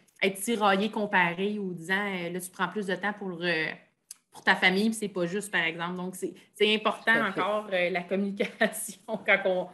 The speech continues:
Speaker 1: en, en famille, dans l'entreprise, là, ça fait toute la différence.
Speaker 2: Absolument. C'est l'histoire de toute une vie de continuer à communiquer puis s'ass-, et s'assurer que l'autre ne, ne, les autres ne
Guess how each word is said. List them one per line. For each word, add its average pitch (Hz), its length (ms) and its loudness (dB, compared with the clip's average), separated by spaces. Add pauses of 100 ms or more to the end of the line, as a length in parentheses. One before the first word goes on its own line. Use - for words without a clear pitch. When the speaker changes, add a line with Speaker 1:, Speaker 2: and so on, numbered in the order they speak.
(560)
Speaker 1:
en, - 380 0
en 190 40 4
famille, 196 360 4
dans 180 120 4
l'entreprise, 165 640 -4
là, 160 80 -10
ça 180 100 -12
fait 185 120 -10
toute 190 160 -12
la 170 80 -4
différence. 170 540 -14 (120)
Speaker 2:
Absolument. 165 480 -2
C'est 214 140 -4
l'histoire 214 380 2
de 208 60 6
toute - 200 -2
une 226 160 8
vie 233 340 2 (180)
de 185 80 -2
continuer 190 560 0
à 170 100 -2
communiquer 185 600 0
puis 202 80 -10
s'ass-, 190 240 -2 (340)
et 202 120 6
s'assurer 220 420 2
que 233 100 6
l'autre 202 320 10
ne, 202 100 6
ne, 175 360 0 (160)
les 196 380 4
autres 254 160 6
ne 196 80 6